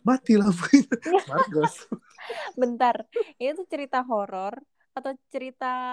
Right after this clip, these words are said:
Speaker 2: ini sih?
Speaker 1: Gak tahu,
Speaker 2: Eh,
Speaker 1: tapi emang
Speaker 2: inspirasi.
Speaker 1: <laughs> kejadiannya begitu. Mungkin sebenarnya ghost-ghost yang ada di rumah bisa dilatih, Bun.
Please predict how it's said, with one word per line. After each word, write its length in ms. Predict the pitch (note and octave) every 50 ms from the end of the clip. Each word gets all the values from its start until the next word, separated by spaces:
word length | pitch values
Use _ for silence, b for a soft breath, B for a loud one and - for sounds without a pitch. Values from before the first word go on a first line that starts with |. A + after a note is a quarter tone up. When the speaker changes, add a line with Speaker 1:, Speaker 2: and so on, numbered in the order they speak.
| B3+ B3+ A#3+ -
Speaker 2:
ini 280 | - C4+ D4+ D4 C4 C4
sih? 220 | - D4 C#4+ C#4+ _ _ _ _ _ _ _ _ _ _
Speaker 1:
Gak 160 | E3 F3 E3
tahu, 320 | F3+ F3+ - G#3+ - D#3+
Speaker 2:
Eh, 160 | E3+ G#3+ G#3+
Speaker 1:
tapi 200 | G#3+ F#3+ E3 - -
emang 60 | C4 C4
Speaker 2:
inspirasi. 540 | C#4 - C4+ C4 B3+ C#4 E4 - - - B3+
Speaker 1:
<laughs> 380 | G#3 C4+ A#3 - - C4+ A#3 A3 - _ _ _
kejadiannya 680 | - F3+ E3 E3 D#3+ D#3 F#3 F3 - - A3 - - C#4 G#3+
begitu. 280 | E3 F3+ E3+ D#3+ E3 E3+
Mungkin 260 | D#3+ G#3+ D4+ D#4 -
sebenarnya 560 | D4 C4 C#4 G#3+ G#3 G#3+ A3+ G#3+ G3+ E3+ D#3+ F3 B B B B B _
ghost-ghost 640 | D#3+ C#3+ E3+ G#3 A3 - E3+ C#3+ - F#3+ A#3 A3+ -
yang 160 | A3 - F3+
ada 160 | F3 F#3+ F#3
di 220 | F3 - F#3+ F3+ F#3+
rumah 320 | F3 F3 F3 F3+ A#3 C4+
bisa 220 | A#3+ B3+ - - B3
dilatih, 580 | F3+ E3+ E3+ F#3+ A3+ A3 - F4 - A3 F#3+
Bun. 240 | F3 D#3 D#3 D#3+ D3+